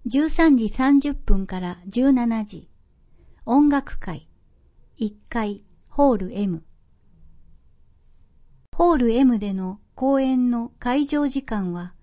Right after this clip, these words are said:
開演三十分前となります。ただし、二十六日、オープニングセレモニーの開場は、十五分前の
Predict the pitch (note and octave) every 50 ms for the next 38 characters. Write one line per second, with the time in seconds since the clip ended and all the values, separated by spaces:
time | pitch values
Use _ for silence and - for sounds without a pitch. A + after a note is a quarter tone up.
0 | - _ _ _ _ - - - A#3+ B3+ C#4 C#4 C4 C4 B3+ A#3+ A3+ A#3 - _
1 | _ _ - - C#4+ D#4 D#4 D#4 E4 D#4+ - - D#4 D4+ D4 C#4 D#4 D#4 C#4+ B3
2 | - G3 F#3+ F#3 F3+ F3+ F3+ F3+ F3+ F3 - - - - _ _ _ _ _ _
3 | - _ _ _ _ _ _ _ - - C#4 C#4 B3+ B3 - - - A3+ A3 A3
4 | - - - _ - - C4+ D#4 E4 E4 C#4+ A#3+ G#3+ F#3 F#3+ F#3 - - A3+ A3
5 | A3 G#3 G#3 - - G#3+ G#3 - - - _ _ - - A#3+ C#4 D4 D4+ - D#4+
6 | D4+ D#4 D#4 D4+ D4+ C#4+ D4 C#4+ - D4+ D4 C#4 B3+ A3+ G#3+ G#3 F#3+ F#3+ F3+ F3+
7 | F3 F3 F3 - - G#3 G#3 A#3 A3+ - A#3+ A3 G#3+ G3+ G#3 G3+ G#3 - _ _
8 | _ _ _ - G#3 G#3 B3+ C#4+ D4 D4+ D#4 D4+ - D4 C#4+ C#4 C4+ C4+ C4 B3+
9 | A3 G3+ F#3 F3+ F3 F3 F3+